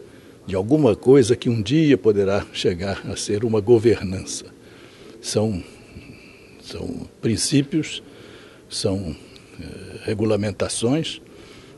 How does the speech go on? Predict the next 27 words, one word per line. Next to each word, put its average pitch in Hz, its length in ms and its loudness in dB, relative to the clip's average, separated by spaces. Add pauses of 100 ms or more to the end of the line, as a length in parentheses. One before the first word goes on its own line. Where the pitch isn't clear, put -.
algumas 104 520 -2
mais, 95 480 -2 (280)
eh, - 140 -8 (1200)
vinculantes 110 720 2
juridicamente, 101 800 -4
outras 117 320 4
menos. 113 300 4 (580)
Mas, 135 140 6
enfim, 117 300 2 (120)
são 135 220 4
temas 135 400 4 (560)
que - 100 6
ainda 127 240 6
não 165 100 2
podem, 147 420 4 (300)
não, 107 200 -6 (160)
a 87 60 -2
meu 107 200 4
ver, 131 280 2
pelo 110 200 0
menos 127 220 0
foi 120 140 2
o - 20 -4
que - 100 -4
eu 104 40 -2
procurei 98 400 0
colocar, 120 480 0